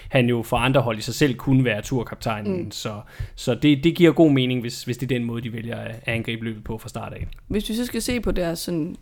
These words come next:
Speaker 2: evner i forskellige discipliner, så vil jeg sige, at på enkeltstarten burde de være cirka lige gode.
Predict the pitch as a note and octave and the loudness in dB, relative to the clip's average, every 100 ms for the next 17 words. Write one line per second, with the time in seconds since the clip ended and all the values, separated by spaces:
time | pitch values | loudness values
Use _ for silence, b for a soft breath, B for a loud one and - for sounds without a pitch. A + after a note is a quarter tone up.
0 | - G3+ A3+ C4 E3+ F3 - G3+ F3 D#3 | 0 2 4 4 2 -2 0 0 2 -2
1 | E3+ - D4+ A3 E3 E3 - G#3+ F#3+ - | -8 -2 0 0 -2 -4 -2 0 -2 -2
2 | G#3+ - C#4 B3+ G3+ G3 F3+ F3 F3 A3+ | -2 0 0 0 0 -2 0 -4 0 0
3 | B3+ G3+ E3 E3+ F#3+ G#3 F3+ D#3+ D#3+ F3+ | 0 -4 -4 -2 -2 -2 -2 -2 -2 2
4 | G#3+ C#4 | 2 2